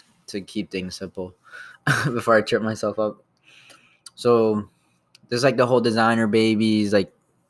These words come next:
they go in. So before they can, like, change anything in gene-wise, they have to find what part of the D N A is responsible for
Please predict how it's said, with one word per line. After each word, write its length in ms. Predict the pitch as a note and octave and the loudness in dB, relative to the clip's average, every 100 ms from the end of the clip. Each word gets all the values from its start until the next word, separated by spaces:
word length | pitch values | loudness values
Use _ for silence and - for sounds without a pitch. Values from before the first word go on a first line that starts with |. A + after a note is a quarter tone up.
| _ - | _ -20
they 360 | A#2 G#2+ A2+ | -14 -2 0
go 260 | A2+ A#2+ A#2+ | 4 4 6
in. 480 | A#2 A2+ A2 G#2+ - _ _ - | 4 2 -2 -4 -8 _ _ -6
So 200 | C3+ B2 | -4 -2
before 340 | A2+ B2+ D3+ | -2 2 4
they 100 | E3+ | 4
can, 160 | D#3+ D3 | 4 2
like, 280 | B2+ G2+ - | 2 0 -4
change 300 | C3+ B2+ A#2 | -2 0 0
anything 680 | A2+ A2 G#2+ G#2+ G2+ G2 G2 _ _ _ _ | -2 -4 -4 -4 -4 -6 -10 _ _ _ _
in 180 | G2+ F#2+ | -8 -4
gene-wise, 680 | A2+ A2+ G#2 G2 F#2+ F#2+ - _ _ _ _ - | -2 0 0 0 0 -6 -12 _ _ _ _ -2
they 60 | |
have 160 | A2 A2 | 0 0
to 80 | G#2+ | -2
find 340 | A2+ G#2+ G#2 | 0 2 2
what 280 | G2+ G2+ - _ _ _ _ _ | 2 2 -2 _ _ _ _ _
part 200 | - A#2 | -2 2
of 60 | A2 | 2
the 60 | G#2 | 2
D 200 | G#2+ G#2+ | 2 2
N 140 | G2+ | 0
A 140 | G2+ | -2
is 120 | G#2 G2 | -2 -4
responsible 640 | F#2+ - G2 F#2+ G2+ G2+ | -8 -4 -4 -4 -8 -8
for 500 | - F#2 E2+ E2+ D2 | -8 -8 -6 -6 -10